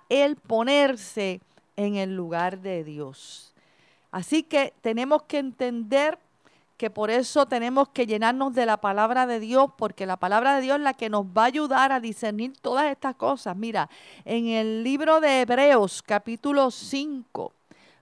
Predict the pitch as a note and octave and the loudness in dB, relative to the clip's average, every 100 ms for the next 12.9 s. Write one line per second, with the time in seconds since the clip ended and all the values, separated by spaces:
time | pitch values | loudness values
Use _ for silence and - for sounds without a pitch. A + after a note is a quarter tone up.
0 | - F3 B3 C#4+ D4+ C#4 - C#4+ C#4+ C4+ | -6 4 6 6 4 -2 0 2 2 -2
1 | _ _ - A3+ G#3+ G#3 A#3+ C#4 C#4 C4+ | _ _ 2 4 6 4 6 8 6 2
2 | - - - _ _ _ _ _ G3+ C#4+ | -8 -12 -12 _ _ _ _ _ 2 4
3 | D4+ C#4+ D#4 C#4 B3 A#3+ A3+ A#3+ B3+ C4 | 4 2 2 4 4 4 4 4 2 0
4 | C4 B3 C4+ C#4 - _ _ _ - C4+ | -2 0 0 0 -2 _ _ _ 0 4
5 | C4 C4 B3 B3 B3 A#3+ A#3+ C#4 D#4+ D#4 | 6 4 4 4 4 0 0 0 -2 -2
6 | E4+ D#4 - D#4 D#4 B3 G3+ F#3+ G3 _ | 0 0 4 6 6 6 0 0 -2 _
7 | _ - B3 - - C#4+ C4+ B3+ A3+ G#3+ | _ 2 2 2 2 4 4 4 2 0
8 | - A3 - - B3+ D4+ D#4+ E4 D#4 D4 | -4 -4 -2 4 6 6 2 2 0 0
9 | C#4 - D4+ C#4+ A#3+ A3 C4+ D4 B3+ G3+ | -4 -2 4 6 6 4 2 2 0 0
10 | G#3 - - _ _ - - _ - B3+ | -4 -8 -20 _ _ -20 -20 _ 6 8
11 | B3+ B3+ B3 - - A#3+ - B3 A#3 A#3 | 8 8 4 2 0 0 4 6 6 2
12 | - - E4+ G4 F4 - A#3+ A#3+ | 0 4 8 8 6 4 4 4